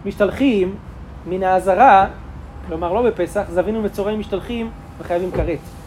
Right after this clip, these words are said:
אין טמאי מתים משתלחים, אז ממילא גם אין זבין ומצורעים משתלחים,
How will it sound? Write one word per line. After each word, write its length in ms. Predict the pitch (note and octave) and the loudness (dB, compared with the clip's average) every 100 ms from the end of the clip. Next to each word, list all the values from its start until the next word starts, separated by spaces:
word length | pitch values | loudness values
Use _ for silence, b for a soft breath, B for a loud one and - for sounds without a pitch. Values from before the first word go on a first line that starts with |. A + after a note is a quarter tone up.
| - - | -8 0
אין 180 | C4+ C4 | 2 2
טמאי 300 | A3+ A3+ A3 | 0 0 2
מתים 280 | G3 G#3 | 0 -2
משתלחים, 600 | F#3 F3+ C#3+ C3 B2+ C#3+ - - - - - - | -4 -4 -4 -6 -6 -6 -8 -10 -12 -14 -12 -2
אז 160 | F#3 G#3 | -2 0
ממילא 380 | A#3 E4+ C#4 B3+ C4 C#4 - - | 0 2 4 6 6 2 -8 -2
גם 140 | G#3 | 0
אין 80 | A#3 | 0
זבין 160 | A#3+ B3 | -2 -4
ומצורעים 320 | A#3+ C4 D4 | -4 -4 -4
משתלחים, 460 | - A#3+ D3 B3+ | -4 -6 -4 -6